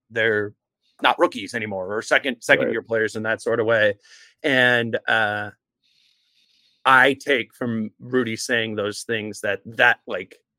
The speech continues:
Speaker 1: when you're talking about more of the mental things, how much, how mu-, how often can a twenty-year-old player, you know, check a bunch of the mental boxes and the discipline boxes, the things that are so important,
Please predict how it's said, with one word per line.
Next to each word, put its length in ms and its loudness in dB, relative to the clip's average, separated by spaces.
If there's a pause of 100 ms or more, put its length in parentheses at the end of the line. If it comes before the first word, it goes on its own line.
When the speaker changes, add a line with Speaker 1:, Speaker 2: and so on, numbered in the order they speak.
(640)
Speaker 1:
when 200 6
you're 80 4
talking 220 4
about 180 2
more 120 2
of 60 2
the 60 -6
mental 260 -2
things, 320 -10
how 160 2
much, 440 -4 (200)
how 140 4
mu-, 180 4 (1200)
how 180 4
often 240 4
can 140 0
a 80 0
twenty-year-old 760 0
player, 460 -2 (560)
you 100 -4
know, 260 -8 (280)
check 360 2 (120)
a 60 2
bunch 240 0
of 100 -12
the 80 -4
mental 340 -6
boxes 460 -14
and 80 -10
the 60 -4
discipline 500 -6
boxes, 380 -8
the 100 -12
things 240 -4
that 100 0
are 80 2
so 200 -4
important, 580 -2